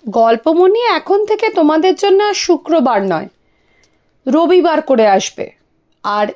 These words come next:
এ সপ্তাহে নয়, সামনের সপ্তাহের রবিবার থেকে গল্পমণি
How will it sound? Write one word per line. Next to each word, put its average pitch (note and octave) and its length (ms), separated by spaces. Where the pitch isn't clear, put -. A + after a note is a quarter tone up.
এ B3+ 160
সপ্তাহে F4 640
নয়, B3 280
সামনের D#4+ 500
সপ্তাহের A4+ 680
রবিবার D4 360
থেকে C4+ 320
গল্পমণি B3+ 680